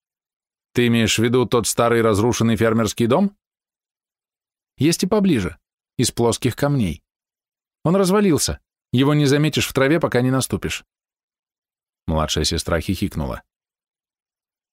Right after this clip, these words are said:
«Эмили воображает, что там был пиктский храм». Эмили криво улыбнулась Энн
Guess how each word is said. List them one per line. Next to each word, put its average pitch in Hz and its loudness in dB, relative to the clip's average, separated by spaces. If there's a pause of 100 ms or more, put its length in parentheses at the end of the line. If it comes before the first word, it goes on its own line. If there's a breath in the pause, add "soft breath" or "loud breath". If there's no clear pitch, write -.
«Эмили 165 2
воображает, 147 4
что 139 0
там 139 2
был 143 2
пиктский - -2
храм». 120 -2 (1400)
Эмили 95 2
криво 85 0
улыбнулась 82 -2
Энн 110 -2